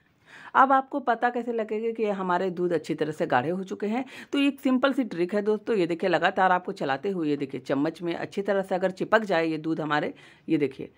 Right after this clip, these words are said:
मैंने इस तरह उल्टा किया चम्मच को और ऐसे स्टर किया, ये देखिए, अच्छी तरह से एक, एक मोटी सी लेयर जम जाती है तो समझिए दूध हमारे तैयार हो चुके हैं। तो चलिए आगे की तैयारी कर लेते हैं। इसके लिए मैंने बच्चे के टिफ़िन का यूज़ किया है। ये देखिए,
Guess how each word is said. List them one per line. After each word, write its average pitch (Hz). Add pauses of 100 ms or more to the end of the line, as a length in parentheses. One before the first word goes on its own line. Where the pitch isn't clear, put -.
(200)
मैंने 151
इस 156
तरह 170
उल्टा 160
किया 196
चम्मच 208
को 233
और 151
ऐसे 156
स्टर 156
किया, 208
ये 170
देखिए, 135
अच्छी -
तरह 175
से 165
एक, -
एक 285
मोटी 240
सी 285
लेयर 196
जम 233
जाती 226
है 254
तो 277
समझिए 214
दूध 196
हमारे 196
तैयार 139
हो 214
चुके 226
हैं। 247
तो 269
चलिए 262
आगे 247
की 294
तैयारी 202
कर 226
लेते 226
हैं। 247
इसके 202
लिए 226
मैंने 190
बच्चे 254
के 277
टिफ़िन 233
का 226
यूज़ 196
किया 220
है। 220
ये 170
देखिए, 220